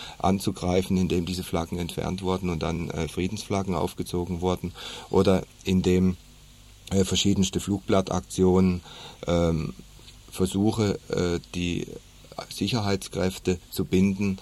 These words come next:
um Protestaktionen vor Regierungsgebäuden und so weiter stattfinden zu lassen.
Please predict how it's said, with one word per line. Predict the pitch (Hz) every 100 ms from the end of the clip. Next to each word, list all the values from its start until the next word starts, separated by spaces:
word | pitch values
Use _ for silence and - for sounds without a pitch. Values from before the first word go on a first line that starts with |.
| - -
um | 95 98 98 - - -
Protestaktionen | - 92 92 92 - 98 - 98 92 90
vor | - 92 92 87 - -
Regierungsgebäuden | 92 95 104 98 - 98 92 92 90
und | 87 92
so | 95
weiter | 90 87 87 85 - - - - -
stattfinden | - 95 - 98 90 90
zu | -
lassen. | 90 82 - 87